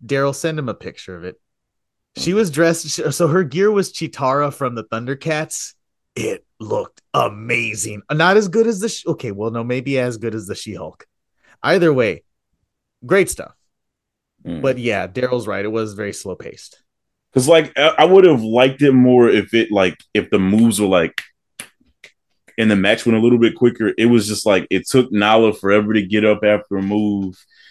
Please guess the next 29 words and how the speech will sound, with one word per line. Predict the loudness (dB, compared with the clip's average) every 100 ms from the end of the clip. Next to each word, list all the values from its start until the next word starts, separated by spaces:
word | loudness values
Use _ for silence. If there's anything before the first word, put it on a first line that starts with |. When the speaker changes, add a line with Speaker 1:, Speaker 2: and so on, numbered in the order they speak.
| _
Speaker 2:
Jade | -2 2 4
was | 2 0
kinda, | 0 2 2
like, | 0 0
going | -2 0 0
through | -2
the | -2
motions. | 0 0 -2 -4 -6 -4
It | -2
was | -2 -4
just, | -2 2
it |
was, | 2 2
like, | 2 0
Speaker 1:
Mm-hmm. |
Speaker 2:
weird | 2 2 2
pacing. | 0 0 0
You | -2
could | 0
tell | 0 2
they |
had, | 4
like, | 2 0
no | 0 -2
chemistry | -2 -4 -2 -4 -10 -12 -14 _ _ _ _
Speaker 1:
Mm-hmm. | -16 -14 -16 -20 _ _ _ _ _
Speaker 2:
at | 0 2
all. | 2
Speaker 1:
Um, | 2 -2 -10